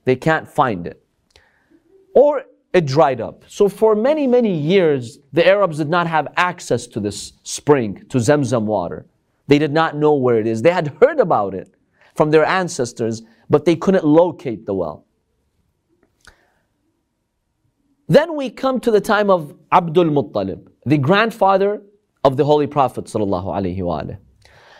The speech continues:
Allah subhanahu wa ta'ala inspires Abdul Muttalib to dig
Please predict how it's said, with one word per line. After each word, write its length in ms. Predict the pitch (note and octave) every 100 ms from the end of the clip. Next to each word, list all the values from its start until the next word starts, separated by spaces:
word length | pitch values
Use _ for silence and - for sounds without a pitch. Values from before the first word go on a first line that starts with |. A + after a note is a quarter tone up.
| -
Allah 340 | F3+ A3+ D#4 F4+
subhanahu 340 | B3+ - A#3 A#3
wa 60 |
ta'ala 380 | A3 G3+ A3 F#3
inspires 1080 | F3 D3 - - F#3+ G3+ F3 C3 G2+ F#2 F2
Abdul 360 | A#2 G2+ A2+
Muttalib 640 | G#2 G2 - G#2 A2+ F3+ - _ _ _ _ _ _ _ _ _ _ _ -
to 200 | - G3
dig 720 | D3 C3 A#3 C#4 A3+ -